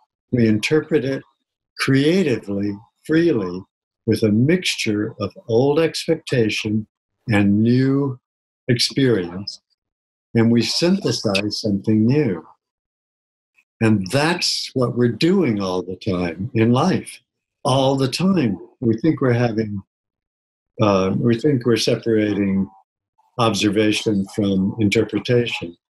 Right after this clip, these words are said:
But of course, we never really completely do. Our observations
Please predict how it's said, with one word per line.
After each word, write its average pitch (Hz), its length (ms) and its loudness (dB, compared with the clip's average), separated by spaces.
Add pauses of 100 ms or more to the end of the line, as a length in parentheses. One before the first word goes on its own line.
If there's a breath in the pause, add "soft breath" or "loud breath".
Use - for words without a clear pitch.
(520)
But 127 120 2
of 123 100 0
course, 170 280 0
we 156 80 4
never 156 320 0
really 143 520 2
completely 131 880 -2 (100)
do. 123 440 0 (1300)
Our 113 220 2
observations 127 1300 -2